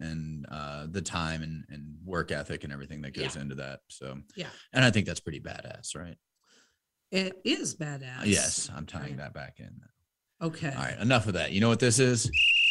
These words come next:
Speaker 2: It's time to gamble.
Speaker 1: That's right. It's time to gamble.
Speaker 2: Let's talk about my record.
Speaker 1: Let's talk about your insane record right now.
Speaker 2: <laughs> What is it, Corey?
Speaker 1: You are twelve and one
Speaker 2: That's
Speaker 1: on
Speaker 2: nuts.
Speaker 1: the season, the year,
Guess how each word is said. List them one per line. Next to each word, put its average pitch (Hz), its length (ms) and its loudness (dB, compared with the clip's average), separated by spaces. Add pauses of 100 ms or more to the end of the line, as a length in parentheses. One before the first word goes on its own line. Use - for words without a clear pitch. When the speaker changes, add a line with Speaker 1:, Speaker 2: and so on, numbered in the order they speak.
(460)
Speaker 2:
It's 170 180 0
time 160 200 6
to 143 100 4
gamble. 139 400 2
Speaker 1:
That's 85 260 4
right. 71 240 0
It's 69 140 -4
time 67 220 -8
to 67 60 -12
gamble. 67 220 -2
Speaker 2:
Let's - 120 2
talk 330 180 6
about 294 200 6
my 240 100 6
record. 202 520 0
Speaker 1:
Let's - 200 2
talk 165 180 4
about 131 240 6
your 110 160 6
insane 98 560 4
record 80 340 -2
right 69 220 -2
now. 277 460 6
Speaker 2:
<laughs> 196 40 -6
What 262 160 6
is 381 220 6
it, 254 180 6
Corey? 262 340 6
Speaker 1:
You - 200 8
are 117 240 6
twelve 139 380 4
and 107 180 6
one 104 440 6 (180)
Speaker 2:
That's 95 120 2
Speaker 1:
on 104 300 6
Speaker 2:
nuts. - 580 4
Speaker 1:
the 101 140 2
season, 90 720 2
the 85 80 -6
year, 92 540 4